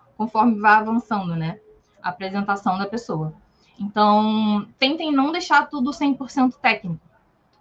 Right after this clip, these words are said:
Opa. Aqui, é, a, essa menina, voltando à história, né? Ela gostava muito dessas matérias aqui. Física, desenho,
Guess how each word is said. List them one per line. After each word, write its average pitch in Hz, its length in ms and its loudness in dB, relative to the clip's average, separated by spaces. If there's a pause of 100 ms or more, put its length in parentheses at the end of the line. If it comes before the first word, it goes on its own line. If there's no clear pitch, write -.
(1900)
Opa. - 180 -10 (960)
Aqui, 294 480 -4 (200)
é, 202 760 2 (480)
a, 185 240 -4
essa 294 220 -4
menina, 233 520 -4
voltando 196 380 -4
à 175 100 -8
história, 196 400 -4
né? 190 180 -6 (520)
Ela 208 280 2
gostava 277 360 2
muito 262 240 -4
dessas 311 240 -10
matérias 262 400 -2
aqui. 269 320 -8 (380)
Física, 196 640 -6
desenho, 180 1080 -4